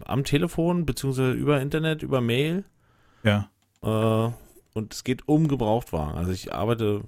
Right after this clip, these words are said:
Speaker 1: w-, würde denn bei einem Autohaus arbeiten, wieder.
Speaker 2: Okay, aber hast du dann auch irgendwie Innendienst? Dann machst du alles von zu Hause?
Speaker 1: Das wäre dann alles, äh, von zu Hause.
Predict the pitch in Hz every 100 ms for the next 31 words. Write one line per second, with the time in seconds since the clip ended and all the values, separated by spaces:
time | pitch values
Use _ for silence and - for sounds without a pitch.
0 | - 95 95 - 64 - 82 87 135 120
1 | 104 123 107 98 98 - 95 87 80 82
2 | 52 - - - - 71 - - - -
3 | - _ _ _ _ _ _ 104 - 127
4 | 113 104 101 113 - 117 113 113 101 143
5 | 113 104 113 - 143 147 180 175 196 196
6 | - 127 120 135 117 147 147 123 95 87
7 | 131 196 220 - 101 90 95 120 139 107
8 | 135 - - 135 135 135 127 151 131 123
9 | 113 98